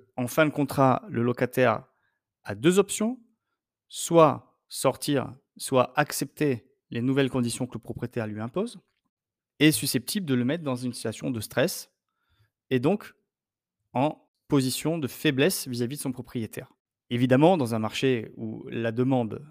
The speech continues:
d'appartements est importante, le propriétaire a le dessus. Mais si demain, ça peut arriver dans certaines zones ou pendant certaines périodes, le propriétaire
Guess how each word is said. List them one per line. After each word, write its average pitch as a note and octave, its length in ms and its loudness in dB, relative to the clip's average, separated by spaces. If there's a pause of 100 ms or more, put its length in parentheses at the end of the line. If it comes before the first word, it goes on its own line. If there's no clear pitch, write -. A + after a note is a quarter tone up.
(160)
d'appartements A2+ 540 -8
est G#2+ 120 -10
importante, C#3 680 -4
le - 60 -20
propriétaire E3 580 -4
a C#3 100 0
le C3 100 -2
dessus. A#2 280 -10
Mais G#2 220 -14
si - 260 -10
demain, C3 420 0 (540)
ça - 180 -14
peut - 160 -4
arriver A2+ 300 -2
dans A2 100 -6
certaines G#2+ 420 -4
zones G#2+ 380 -2 (460)
ou - 40 -20
pendant A2+ 220 -4
certaines G#2+ 340 -8
périodes, A#2 380 2
le A2 60 -4
propriétaire A2 520 -4